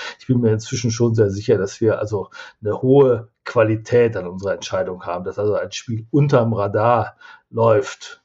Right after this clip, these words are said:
Bei uns ist, äh, inzwischen fast ausgeschlossen. Also wir haben so viele, äh, wir haben Forum, wir haben Tabellen, wir haben Listen, wo sowas festgehalten wird. Und auch ein Spiel, das im April erscheint, ähm, diesen Jahres, das haben wir nicht vergessen,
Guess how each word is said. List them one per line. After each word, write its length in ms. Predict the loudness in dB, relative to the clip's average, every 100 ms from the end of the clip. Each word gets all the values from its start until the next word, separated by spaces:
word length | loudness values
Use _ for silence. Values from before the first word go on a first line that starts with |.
| _
Bei 120 | -8
uns 580 | 2 2 2 -2 -14 _
ist, 400 | -6 -6 -8 -14 _ _ -2
äh, 220 | 0 0
inzwischen 280 | -4 0 2
fast 320 | 2 0 -2
ausgeschlossen. 680 | -2 -4 -4 -6 -2 -2 -2
Also 180 | -6 -2
wir 100 | -2
haben 100 | 0
so 100 | -2
viele, 380 | -2 0 0 -2 -6 -14 -16 -6
äh, 240 | -2 -2
wir 120 | 0 0
haben 100 | 0
Forum, 540 | 4 4 6 2 2
wir 140 | 0
haben 180 | 0 0
Tabellen, 560 | -2 0 2 4 2 0
wir 120 | -2
haben 140 | -2
Listen, 680 | -4 -8 -8 _ -6 -6 -10 -10
wo 200 | -8 -6
sowas 320 | -6 -8 -8
festgehalten 720 | -12 -12 -8 -4 -4 -4 -8
wird. 300 | -6 -6 -6
Und 180 | -16 -12
auch 160 | -8 -6
ein 100 | -8
Spiel, 300 | -8 -6 -6
das 200 | -6 -8
im 160 | -10
April 420 | -6 -4 4 4
erscheint, 680 | 4 0 0 2 2 0 -4
ähm, 400 | 0 0 0 -6 -10 -10
diesen 260 | -6 0 0
Jahres, 540 | 2 0 -2 -4 -12 -18 -18 -16
das 180 | -8 -2
haben 120 | 4
wir 80 | 4
nicht 160 | 4 0
vergessen, 520 | 2 2 0 -4 -8